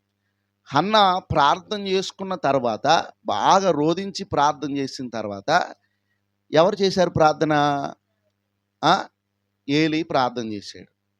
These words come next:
చిన్న మాట పలికాడు అంతే, "ప్రభువా, ఈమె ప్రార్థన మీరు ఆలకించండి, ఈమెకున్న లోటు ఏదైతే ఉందో దాని పట్ల నీ కార్యం చేయండి" అని చెప్పి చిన్న ప్రార్థన చేశాడు. ఇప్పుడు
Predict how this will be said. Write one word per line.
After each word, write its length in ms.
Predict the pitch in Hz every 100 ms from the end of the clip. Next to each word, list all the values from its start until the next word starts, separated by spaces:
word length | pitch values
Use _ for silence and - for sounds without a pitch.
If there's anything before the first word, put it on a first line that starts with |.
| _ -
చిన్న 120 | 156
మాట 300 | 151 131 127 127
పలికాడు 320 | 120 113 104
అంతే, 280 | 101 98 - _ _ _ _ -
"ప్రభువా, 380 | 110 110 135 - _ _ _ _ 127
ఈమె 180 | 120
ప్రార్థన 500 | 117 113 113 107 113
మీరు 140 | 113 101
ఆలకించండి, 760 | 101 107 113 98 107 101 143 - _ _ _ _ -
ఈమెకున్న 400 | 156 151 139 135
లోటు 340 | 127 120 123
ఏదైతే 340 | 120 117 113 113
ఉందో 480 | 104 113 107 98 - _ _ 117
దాని 240 | 123 120
పట్ల 500 | 110 107 110 101 110 -
నీ 100 | 127
కార్యం 420 | - 110 110 110 117
చేయండి" 240 | 104 101
అని 80 | 98
చెప్పి 260 | - 101 190
చిన్న 300 | - 196 175
ప్రార్థన 460 | 123 110 104 101
చేశాడు. 340 | 95 87 87 - _ _ _ _ _ _ _ _ _ -
ఇప్పుడు 720 | 170 233 196 156 175 170 -